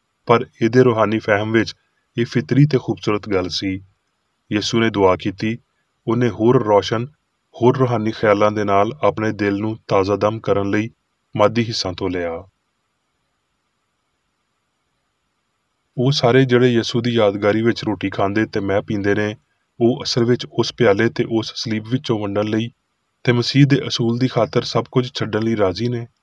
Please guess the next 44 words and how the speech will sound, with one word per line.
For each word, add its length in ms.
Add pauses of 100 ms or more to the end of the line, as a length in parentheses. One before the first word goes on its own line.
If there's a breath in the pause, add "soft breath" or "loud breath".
(580)
ਤੇ 100
ਫਿਰ 260
ਇਸ 360
ਇਲਹਾਮ 460
ਨੂੰ 240
ਇੱਕ 180
ਮੁਰਦਾ 340
ਰਸਮ 320
ਨਾਲ 220
ਕਿਉਂ 160
ਮਨਸੂਬ 380
ਕੀਤਾ 240
ਜਾਂਦਾ 380
ਏ? 120 (640)
ਬਜਾਏ 320
ਕਿ 120
ਗਲਤੀ 360
ਨੂੰ 140
ਦੂਰ 240
ਕਰਦਿਆਂ 320
ਹੋਏ 240 (440)
ਤੇ 80
ਬਦਨ 320
ਨੂੰ 220
ਪਾਕ 280 (220)
ਤੇ 100
ਰੱਬ 220
ਲਈ 200
ਕਬੂਲ 320
ਕਰਨ 260
ਦੇ 100
ਕਾਬਲ 340
ਬਣਾਉਂਦਿਆਂ 420
ਹੋਏ 280 (460)
ਇਹ 120
ਵਿਖਾਇਆ 360
ਜਾਵੇ 400 (360)
ਵੀ 60
ਸੱਚਾਈ 420
ਦਾ 120
ਫਹਿਮ 300
ਮਿਲਿਆ 280
ਹੋਇਆ 260
ਏ। 180